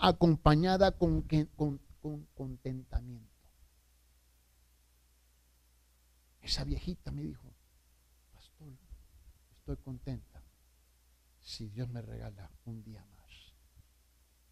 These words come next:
Wow. Porque nada hemos traído al mundo, así que nada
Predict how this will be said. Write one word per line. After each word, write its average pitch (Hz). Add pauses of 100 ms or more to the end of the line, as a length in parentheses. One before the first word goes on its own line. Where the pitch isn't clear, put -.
(1500)
Wow. 117 (4000)
Porque 147
nada 214 (100)
hemos 208
traído 190
al 175
mundo, 190 (680)
así -
que - (120)
nada -